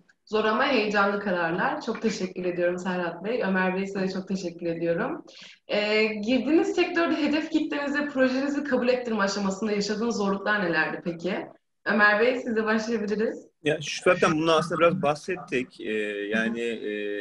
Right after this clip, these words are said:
Speaker 2: dediğim yani bizim özelimizde futbol Broadway konuşurken, e, yani aslında, e, yani dediğim gibi bizde ciddi bir okuyucu, e, yani bir pazar yeri olduğunu hem okuyucu hem yazar tarafı aslında oluşturmaya başlamıştık. E,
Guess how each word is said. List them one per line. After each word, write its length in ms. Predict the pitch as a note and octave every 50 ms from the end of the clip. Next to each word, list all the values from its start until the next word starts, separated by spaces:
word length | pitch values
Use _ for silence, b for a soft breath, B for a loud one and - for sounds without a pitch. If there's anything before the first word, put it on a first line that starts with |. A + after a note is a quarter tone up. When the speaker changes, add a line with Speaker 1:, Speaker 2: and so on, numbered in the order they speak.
| G2+ G2+ G#2 - - -
Speaker 2:
dediğim 280 | A2 A#2 A2+ C3+ C3+ B2
yani 280 | A#2 A2+ G#2 A2 G#2 -
bizim 200 | A2+ B2+ D3 C3+
özelimizde 540 | B2 A#2 B2 A#2 A2+ A2+ A2+ A2 - G#2+
futbol 440 | - - - _ _ - A#2 A2+ G2
Broadway 300 | A#2 A#2 A2 A#2 A2+ A2
konuşurken, 680 | - A#2 A2+ A2+ A2+ - B2 A2 - B2 C3 D3 E3 - b b b b b _ -
e, 80 | G#2+ G2+ G2 G2+ G2+ G2 F#2+ F#2+ F#2+ F#2 E2+ E2 -
yani 280 | - G#2+ A2 A#2+ A#2+
aslında, 540 | G#2 A2 - - - C3 C#3 C3+ D3 C#3+ -
e, 140 | - - G#2+ A1 G#1 G1+ - - - - - _ _ _ _ _ _ -
yani 140 | G2 G2+ G#2
dediğim 200 | A2+ B2 C3 B2+
gibi 280 | A2+ - F#2+ F2 F#2 G#2
bizde 180 | A2 A2+ A2+
ciddi 320 | G#2+ A2 A2 - B2 A#2+ A2+
bir 40 |
okuyucu, 580 | A#2 - - - A#2 A2 A2+ A#2 A#2 A2+ A2+ - -
e, 80 | A2 G#2 G#2 F#2+ F#2+ F#2+ F#2+ F#2+ G2 F#2+ - A2
yani 100 | G2+ G2
bir 80 | G2 F#2 - - -
pazar 280 | G#2+ G#2+ G#2 B2 A#2+
yeri 160 | B2 A#2+ A#2
olduğunu 320 | A#2+ A2+ A2 A2+ B2 C3+ C3+
hem 140 | C#3 C3+ -
okuyucu 360 | - - - B2 A2+ A#2+ C3+ B2+
hem 240 | B2 A#2+ B2+ B2
yazar 320 | A2+ A2 A2 B2 B2 B2 -
tarafı 280 | - G#2+ G#2 - -
aslında 240 | G2+ - - - C#3+
oluşturmaya 480 | B2+ A#2 A#2 - - A2 A2+ C3+ D3 -
başlamıştık. 600 | A2+ A#2 A#2 - B2+ B2 B2+ B2+ - - C3+ - b b b b b b b _ -
E, 60 | F#2+